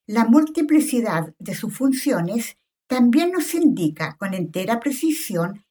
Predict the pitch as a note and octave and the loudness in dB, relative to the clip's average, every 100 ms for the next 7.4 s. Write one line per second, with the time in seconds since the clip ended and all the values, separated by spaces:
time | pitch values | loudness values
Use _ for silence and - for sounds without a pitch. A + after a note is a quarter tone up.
0 | _ - C4 D4+ D4 D#4+ D4+ F#3 D#3+ A#3 | _ 2 8 8 8 2 0 -4 -2 0
1 | A3+ A#3+ A#3 - D4 A#3 E3 E3 - A#3+ | 2 0 -2 -2 -2 0 0 -2 -6 -8
2 | A#3+ _ - B3 B3 B3 A#3 - E4 D#4+ | -8 _ -2 2 2 2 -2 0 2 4
3 | D#4 A3+ A3+ A3+ B3 - - G#3+ G3+ G#3 | 4 0 0 0 -2 -4 -4 -2 -2 -6
4 | - _ _ C#4+ C#4+ D#4+ D#4 D#4+ D4+ C4+ | -14 _ _ 2 4 2 2 2 2 2
5 | G#3 F3 F3+ G#3 - - C#4+ C4 - F#3 | -2 -2 -2 -6 -8 0 2 2 0 -4
6 | F3+ E3 A3+ G#3 G#3 A#3+ B3 D#4 A3+ D3+ | -4 -8 -6 -4 -2 0 4 4 4 0
7 | - D3+ D3+ | 0 -4 -4